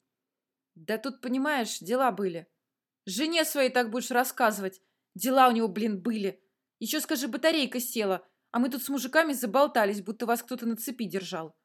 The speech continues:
"Ну, вообще-то так и было". "Не перебивай! Я тут такое нарыла, а второй день не могу до тебя дозвониться, чтобы рассказать". "Что-то про Катю?" Я даже голову перестал полотенцем вытирать.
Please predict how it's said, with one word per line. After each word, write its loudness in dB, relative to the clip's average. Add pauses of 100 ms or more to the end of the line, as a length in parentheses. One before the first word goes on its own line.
(960)
"Ну, -6
вообще-то -4
так -2
и -8
было". -4 (1080)
"Не 0
перебивай! 2 (300)
Я 2
тут -4
такое 2
нарыла, 0 (300)
а -10
второй 0
день 0
не 0
могу 0
до -10
тебя -2
дозвониться, 0
чтобы -6
рассказать". -4 (840)
"Что-то -6
про 0
Катю?" -2 (800)
Я 0
даже 2
голову 0
перестал -2
полотенцем -4
вытирать. -12